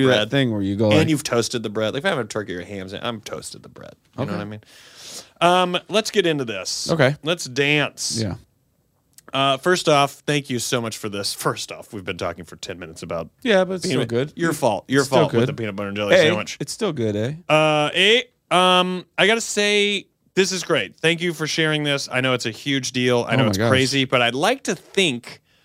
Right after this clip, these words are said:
Speaker 2: in a world of some sense of recovery that this is a great step towards, uh,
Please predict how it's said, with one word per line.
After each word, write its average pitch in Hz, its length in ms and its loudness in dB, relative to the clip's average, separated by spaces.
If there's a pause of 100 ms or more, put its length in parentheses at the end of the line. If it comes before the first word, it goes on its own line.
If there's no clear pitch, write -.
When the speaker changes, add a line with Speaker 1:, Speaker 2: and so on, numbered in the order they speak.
(640)
Speaker 2:
in 131 160 -6
a 127 60 -6
world 135 380 -4
of 101 120 -8
some 175 460 0
sense 107 360 -4
of 101 120 -6
recovery 92 680 -6 (320)
that 120 320 0 (120)
this 147 400 -2
is 147 180 -2
a 139 60 0
great 127 420 -2
step - 500 -2
towards, 104 760 -4 (100)
uh, 90 540 -4